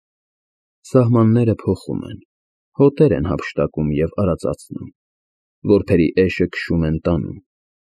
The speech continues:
որբևայրիի եզը գրավ են առնում, մոլորեցնում են աղքատներին ճանապարհիցը, մեկտեղ թաք են կենում երկրի թշվառները։ Ահա նրանք վայրի էշերի պես դուրս են գալիս իրենց գործին,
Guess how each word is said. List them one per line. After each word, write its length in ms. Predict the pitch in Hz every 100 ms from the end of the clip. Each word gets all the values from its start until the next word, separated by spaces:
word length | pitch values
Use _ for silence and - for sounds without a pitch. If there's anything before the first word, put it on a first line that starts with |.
| -
որբևայրիի 800 | 127 123 139 120 117 110 107 98
եզը 340 | 101 104 92
գրավ 340 | 87 104 95 -
են 120 | 50
առնում, 360 | 50 - - - - _ _ _ _ _ _ -
մոլորեցնում 720 | 104 92 87 85 - 101 92
են 100 | 82
աղքատներին 680 | 85 - 92 85 76 76 80
ճանապարհիցը, 840 | 78 78 73 - - - - - - _ _ _ _ _ -
մեկտեղ 480 | 123 127 - 113 -
թաք 320 | - 123 -
են 140 | 69
կենում 320 | 73 58 69 65
երկրի 380 | 65 80 67
թշվառները։ 720 | - - - 65 - - - - _ _ _ _ _ _ _ _ _ _ -
Ահա 240 | 104 95
նրանք 360 | 90 85 90 87
վայրի 360 | 80 78 80 80
էշերի 420 | 95 - 92 87
պես 260 | 87 85 85
դուրս 300 | 98 98 -
են 140 | 85 82
գալիս 340 | 78 80 78 -
իրենց 400 | 95 82 85 -
գործին, 480 | 69 71 - -